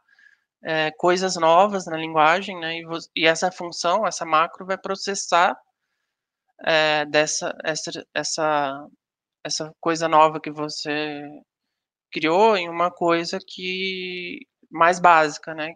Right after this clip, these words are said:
Que o, que o, o Lisp consegue entender. Ah, não sei se isso já deu pra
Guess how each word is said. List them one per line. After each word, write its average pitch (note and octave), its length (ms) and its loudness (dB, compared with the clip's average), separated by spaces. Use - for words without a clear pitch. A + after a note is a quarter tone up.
Que E3 200 -8
o, D#3+ 580 -10
que E3 200 -8
o, D#3 100 -10
o D#3 400 -8
Lisp D#3+ 380 -4
consegue E3+ 460 -4
entender. E3+ 520 -6
Ah, D3 560 -10
não D#3 140 -16
sei D#3+ 200 -8
se E3 160 -10
isso D#3+ 500 -10
já D3+ 420 -6
deu D3+ 260 -8
pra D3 580 -6